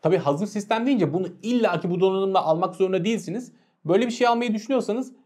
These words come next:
Inventus'un sitesinde istediğiniz gibi donanımları özelleştirebiliyorsunuz. Atıyorum siz daha da iyi bir ekran kartı istiyorsunuzdur. Üç bin altmış değil de yetmiş seksene upgrade edebilirsiniz. İşlemciyi, kasayı, her şeyini değiştirebilirsiniz, özelleştirebilirsiniz.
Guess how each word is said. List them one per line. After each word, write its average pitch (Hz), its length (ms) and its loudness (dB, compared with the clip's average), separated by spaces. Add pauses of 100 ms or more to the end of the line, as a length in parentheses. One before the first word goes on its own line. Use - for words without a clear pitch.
(320)
Inventus'un 226 460 -2
sitesinde 233 640 -2
istediğiniz 233 480 0
gibi 175 180 0
donanımları 185 460 0
özelleştirebiliyorsunuz. 170 1080 2
Atıyorum 185 340 0
siz 175 220 -4
daha 196 280 2
da 190 80 4
iyi 165 140 2
bir 151 60 0
ekran 147 280 0
kartı 135 280 -2
istiyorsunuzdur. 123 520 -10
Üç 156 240 -10
bin 165 60 -10
altmış 170 360 -2
değil 160 180 0
de 170 60 2
yetmiş 147 440 -4
seksene 151 440 -2
upgrade 143 320 -2
edebilirsiniz. 113 540 -10
İşlemciyi, 127 680 -4
kasayı, 175 340 0
her 226 120 2
şeyini 226 220 -2
değiştirebilirsiniz, 165 720 -2
özelleştirebilirsiniz. 160 1080 -2